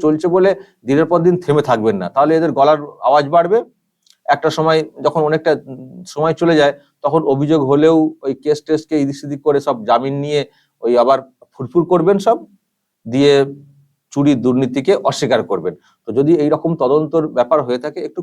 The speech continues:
কড়াভাবে ব্যবস্থা নিন, দ্রুত গতিতে ব্যবস্থা নিন, একটু ধরে দেখিয়ে দিন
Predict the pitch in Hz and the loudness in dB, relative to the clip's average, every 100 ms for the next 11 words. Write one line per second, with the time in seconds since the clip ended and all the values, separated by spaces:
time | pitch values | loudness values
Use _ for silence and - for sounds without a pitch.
0 | - 113 143 170 156 165 180 - 117 135 | -14 -4 0 2 2 0 -2 0 0 0
1 | - 135 175 127 123 156 165 139 123 120 | -6 -6 -6 -6 -4 -4 -2 -4 -4 -2
2 | 110 107 107 107 92 90 _ _ - 180 | 0 -2 -4 -10 -12 -16 _ _ -4 -4
3 | 127 - 160 143 135 139 190 127 | -2 -2 0 2 0 2 2 2